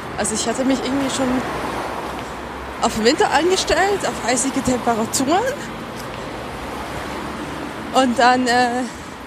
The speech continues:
wird's plötzlich wieder warm. Ich meine, ich hatte meine,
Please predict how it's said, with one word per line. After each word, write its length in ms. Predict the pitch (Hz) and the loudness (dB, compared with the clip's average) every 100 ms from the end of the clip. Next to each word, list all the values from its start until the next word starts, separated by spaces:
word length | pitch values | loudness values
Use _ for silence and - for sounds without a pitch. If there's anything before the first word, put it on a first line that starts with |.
| - - - - - | -14 -14 -14 -14 -4
wird's 160 | 247 - | -2 2
plötzlich 300 | 262 285 247 | 4 4 2
wieder 220 | 240 202 | 2 2
warm. 500 | 196 269 277 214 220 - - - - - - - | 0 0 0 -2 -4 -6 -10 -8 -8 -8 -8 -6
Ich 40 | 240 | 0
meine, 200 | 240 240 | 2 2
ich 100 | 269 | 0
hatte 220 | 349 381 | -2 -2
meine, 240 | 320 262 | -4 -4